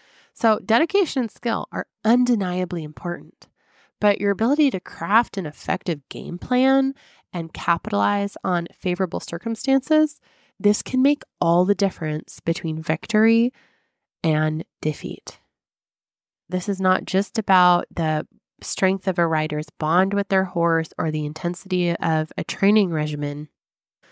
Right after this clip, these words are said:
Success can hinge on strategic planning and seizing opportunities when they arrive. So let's take a look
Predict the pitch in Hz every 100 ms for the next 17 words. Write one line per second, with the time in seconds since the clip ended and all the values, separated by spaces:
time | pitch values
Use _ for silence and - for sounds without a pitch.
0 | _ _ - 202 208 220 - 233 196 196
1 | 185 185 180 - _ _ _ _ 170 160
2 | 156 - 170 - 196 214 - - 175 185
3 | 160 156 165 - - 175 185 - 165 160
4 | - 190 190 156 147 151 - _ _ 165
5 | 160 151 147 - 151 123 - 196 - -
6 | _ _ _ _ _ _ _ _ _ _
7 | _ - - 208 196 190 - _ _ _
8 | 226 233 - - 269 220 185 170 -